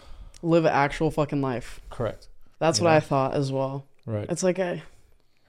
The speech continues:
Speaker 1: I know how to get high every day and just be miserable and literally do
Speaker 2: Right.
Speaker 1: nothing with myself.
Speaker 2: Right. The illusion of happiness.
Speaker 1: Yeah.
Speaker 2: Temporary happiness.
Speaker 1: Yeah.
Speaker 2: And it fucking worked. When I did everything, I stayed away from girls for the first year,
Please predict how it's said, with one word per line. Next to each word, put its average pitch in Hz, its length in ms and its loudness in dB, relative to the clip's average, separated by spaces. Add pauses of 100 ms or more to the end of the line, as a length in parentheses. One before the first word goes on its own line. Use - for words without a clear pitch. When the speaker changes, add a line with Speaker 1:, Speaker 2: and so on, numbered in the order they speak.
(160)
Speaker 1:
I 185 100 2
know 190 180 4
how 170 120 0
to 165 80 0
get 156 220 0
high 143 240 0
every 143 240 0
day 135 160 2
and 131 120 -2
just 131 200 -10
be 139 120 -4
miserable 131 520 -4
and 127 180 -6
literally 131 300 -2
do 131 120 -2
Speaker 2:
Right. 113 100 2
Speaker 1:
nothing 120 200 -6
with 123 180 -8
myself. 131 480 -10
Speaker 2:
Right. 110 260 -8
The 131 100 -6
illusion 139 500 -2
of 117 80 -4
happiness. 110 580 -6
Speaker 1:
Yeah. 117 520 -6
Speaker 2:
Temporary 147 500 0
happiness. - 600 -8 (200)
Speaker 1:
Yeah. 67 360 -10 (220)
Speaker 2:
And 135 140 2
it 165 60 6
fucking 208 280 6
worked. 214 360 0 (580)
When 123 180 -2
I 156 100 4
did 175 200 6
everything, 180 300 6 (280)
I 101 60 -2
stayed 127 280 4
away 147 140 10
from 151 160 2
girls 135 240 6
for 143 80 0
the 135 60 2
first 143 260 0
year, 127 320 0